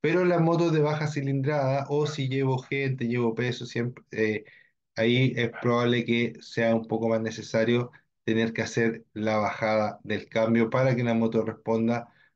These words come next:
un poquito mejor, ¿ya? Así que ojo ahí con eso, queridos amigos, ¿ya? Les mando un abrazo a todos los que van a estar viendo esta grabación y a Alan que se está, está conectado,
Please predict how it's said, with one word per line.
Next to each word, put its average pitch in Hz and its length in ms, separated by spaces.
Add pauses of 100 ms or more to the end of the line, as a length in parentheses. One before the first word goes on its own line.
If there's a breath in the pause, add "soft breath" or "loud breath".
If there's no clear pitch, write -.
(160)
un 131 340
poquito 117 720
mejor, 127 560 (120)
¿ya? 110 260
Así 107 300
que 113 200
ojo 120 380
ahí 117 340
con 113 180
eso, 113 320
queridos 110 540 (680 soft breath)
amigos, 120 920
¿ya? 104 440
Les 101 100
mando 110 380
un 120 240
abrazo 113 540
a 127 300
todos 123 240
los 113 160
que 110 120
van 107 180
a 107 40
estar 101 200
viendo 110 640 (440 loud breath)
esta 131 320
grabación 123 760
y 143 420
a 123 140 (200)
Alan 120 240
que 113 160
se - 120
está, 120 340
está 110 360
conectado, 113 720